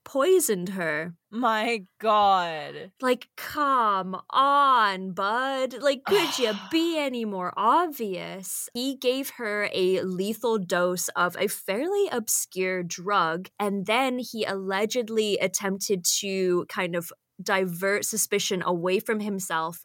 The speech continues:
Speaker 1: by going as far as to modify her health records. He tried to halt her autopsy and then pushed for her immediate cremation, being like, "No, no, no, no, no, she doesn't need to be tested. She's fine. She'd rather."
Speaker 2: <laughs>
Speaker 1: Yes, exactly.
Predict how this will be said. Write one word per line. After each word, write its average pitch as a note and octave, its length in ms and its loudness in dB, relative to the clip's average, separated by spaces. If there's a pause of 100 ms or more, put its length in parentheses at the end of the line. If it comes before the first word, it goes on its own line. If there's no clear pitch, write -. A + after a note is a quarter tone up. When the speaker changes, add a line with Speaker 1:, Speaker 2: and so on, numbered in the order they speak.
Speaker 1:
by G3 220 2
going D#4+ 540 -6
as - 240 -6
far G#3 500 0 (300)
as A3+ 220 0
to A3 400 0 (280)
modify B3 720 0
her E4 140 -4
health G3 380 -2
records. E3+ 760 -6
He A#3 220 -6
tried A3+ 380 0
to G#3+ 160 -6
halt B3+ 480 -4
her F4 240 -4
autopsy F#3+ 1040 0
and G#3+ 180 2
then G#3 140 -2
pushed - 420 -4
for G#3+ 260 -2
her G#3 440 0
immediate A3+ 720 0
cremation, F3+ 880 -6
being A#3 240 -4
like, A3+ 160 -2
"No, F4+ 140 2
no, G4+ 100 0
no, F#4+ 100 -2
no, F#4+ 160 -4
no, C4+ 220 0
she D4+ 160 -4
doesn't C4+ 240 -2
need B3 160 -8
to - 80 -8
be F#3 100 -6
tested. F#3+ 540 -4
She's G3+ 240 -6
fine. F#3 300 4
She'd - 180 -4
rather." F3+ 280 -2
Speaker 2:
<laughs> - 380 -20
Speaker 1:
Yes, G3+ 640 0
exactly. G3 1040 -4